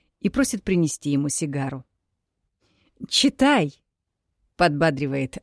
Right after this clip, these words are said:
Анна. "Маленький Пура..." немножко стеснялся своей наготы. Совсем чуть-чуть. Начинает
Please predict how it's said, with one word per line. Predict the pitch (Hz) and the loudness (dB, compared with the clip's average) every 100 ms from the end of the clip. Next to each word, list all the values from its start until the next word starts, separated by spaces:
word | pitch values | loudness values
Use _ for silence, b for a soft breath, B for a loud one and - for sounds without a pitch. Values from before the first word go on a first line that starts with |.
| - | -2
Анна. | 147 139 131 131 _ _ _ _ _ _ _ _ _ _ _ _ _ _ _ _ _ | 0 2 0 -4 _ _ _ _ _ _ _ _ _ _ _ _ _ _ _ _ _
"Маленький | 214 240 262 247 226 226 | 4 6 8 6 4 0
Пура..." | - 202 220 277 208 - _ _ _ _ _ _ _ _ _ - | 0 2 4 4 2 -4 _ _ _ _ _ _ _ _ _ 0
немножко | 214 247 285 302 - 180 | 6 8 8 6 2 -2
стеснялся | - 165 - 214 269 269 - 190 | -2 -6 0 4 4 2 0 -4
своей | - 165 160 196 | -2 -2 0 0
наготы. | 190 170 190 - 160 135 _ _ _ _ _ _ _ _ _ _ | 0 0 -4 -4 -6 -6 _ _ _ _ _ _ _ _ _ _
Совсем | - 339 - 370 | -2 -2 0 -2
чуть-чуть. | - 269 - - 156 135 - - _ _ _ _ _ _ _ _ - | -2 -6 -6 -6 -6 -8 -14 -18 _ _ _ _ _ _ _ _ 0
Начинает | 170 - 156 139 143 165 165 - | 0 0 0 0 0 -4 -8 -16